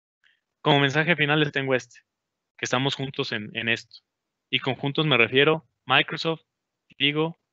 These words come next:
y aliados también como, como, como, como Vext. Muchas, muchas gracias por el espacio de, de hoy. Este, espero que les haya sido de, de utilidad.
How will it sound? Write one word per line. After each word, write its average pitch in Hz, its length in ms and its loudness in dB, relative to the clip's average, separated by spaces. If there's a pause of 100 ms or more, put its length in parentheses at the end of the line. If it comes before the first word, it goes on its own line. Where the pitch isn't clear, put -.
(160)
y - 80 0
aliados 120 280 2
también 131 240 -8
como, 123 260 -8
como, 110 340 -18
como, 110 440 -20
como 117 180 -6
Vext. - 380 -6 (960)
Muchas, 151 340 0
muchas 151 240 0
gracias 139 220 2
por 127 160 -4
el 113 100 -4
espacio 123 540 -6
de, 107 320 -8 (260)
de 113 80 -2
hoy. 220 280 2 (600)
Este, 120 300 -2
espero 127 320 2
que - 80 -2
les 117 160 -2
haya 120 160 4
sido 120 280 -4
de, 113 60 -2
de 113 80 -10
utilidad. 117 560 -2